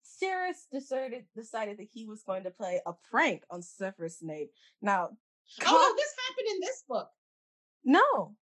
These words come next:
Speaker 2: Here's
Speaker 1: Did
Speaker 2: the
Speaker 1: it?
Speaker 2: thing. They don't sh-, the movies start fucking shit up. So we're starting to get to the point where our information's gonna be off sync.
Speaker 1: Oh, shit! All right, all right. Well, here's the thing. If I'm not fucking with the people who've read the book,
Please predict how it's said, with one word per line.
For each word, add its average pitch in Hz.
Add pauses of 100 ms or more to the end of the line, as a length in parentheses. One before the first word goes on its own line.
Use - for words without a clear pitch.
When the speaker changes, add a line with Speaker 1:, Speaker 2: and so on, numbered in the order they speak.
(480)
Speaker 2:
Here's 269
Speaker 1:
Did 427
Speaker 2:
the -
Speaker 1:
it? 370
Speaker 2:
thing. 302 (140)
They 254
don't 302
sh-, -
the 247
movies 302
start 240 (120)
fucking 220
shit 220
up. 185 (320)
So 269
we're 277
starting 330
to 311
get -
to 247
the 196
point 262 (320)
where 247 (120)
our 254
information's 226
gonna 226
be 240
off 214
sync. 226 (640)
Speaker 1:
Oh, 254 (260)
shit! 196 (120)
All 226
right, 196
all 202
right. 190
Well, 202
here's 247
the 233
thing. 190
If 180
I'm 190
not 175
fucking 190
with 170
the 170
people 180
who've 170
read 160
the 156
book, 151